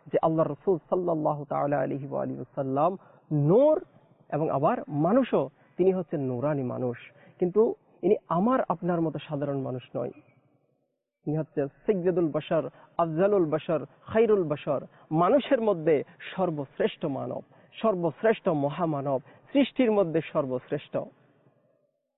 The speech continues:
আল্লাহ তাআলা আমাদেরকে আল্লাহ রাসূল সাল্লাল্লাহু তাআলা আলাইহি ওয়া আলিহি ওয়াসাল্লামের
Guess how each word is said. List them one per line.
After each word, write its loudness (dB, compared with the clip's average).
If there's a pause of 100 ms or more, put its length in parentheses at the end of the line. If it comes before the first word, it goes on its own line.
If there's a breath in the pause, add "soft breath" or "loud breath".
(120)
আল্লাহ -2
তাআলা 0 (240 loud breath)
আমাদেরকে -2
আল্লাহ 2
রাসূল -4
সাল্লাল্লাহু 2
তাআলা 2
আলাইহি 2
ওয়া 2
আলিহি 0
ওয়াসাল্লামের 2